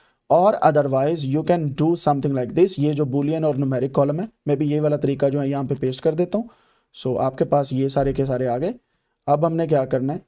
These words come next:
इस पूरी की पूरी चीज़ को कॉपी करके मैं यहाँ पे पेस्ट कर देता हूँ। तो ये हमारे पास फंक्शन साहब बन गए,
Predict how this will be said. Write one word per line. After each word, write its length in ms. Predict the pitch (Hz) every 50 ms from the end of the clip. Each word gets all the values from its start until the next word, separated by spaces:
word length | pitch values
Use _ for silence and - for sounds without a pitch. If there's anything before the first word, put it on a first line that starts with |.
| _ -
इस 120 | 151 147
पूरी 300 | - - - 151 156 151
की 80 | 156 160
पूरी 220 | 147 143 139 143
चीज़ 280 | 135 - 135 135 131 135
को 120 | - 143
कॉपी 300 | 123 135 127 123 - 139
करके 280 | 123 131 127 123 - 139
मैं 140 | 131 131 127
यहाँ 260 | 120 123 127 135 143
पे 100 | - 160
पेस्ट 280 | 151 160 156 156 151 -
कर 140 | 165 151 147
देता 240 | 160 165 160 -
हूँ। 100 | 202 220 - _ _ _ _ _ _ _ _
तो 80 | - 143
ये 160 | 127 135 139
हमारे 260 | 143 139 135 131 127
पास 220 | 127 - 131 127 127
फंक्शन 380 | - - 127 127 - 165 160
साहब 200 | 151 175 170 170
बन 200 | 160 165 160 165
गए, 140 | 165 175 208